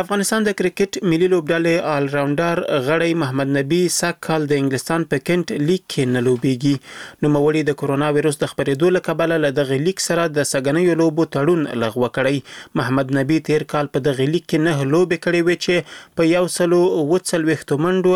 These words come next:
او اته ویکټو ښه ځلېدلی دی. د کینټ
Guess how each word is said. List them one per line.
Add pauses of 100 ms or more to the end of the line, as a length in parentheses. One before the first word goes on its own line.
او
اته
ویکټو
ښه
ځلېدلی
دی. (560)
د
کینټ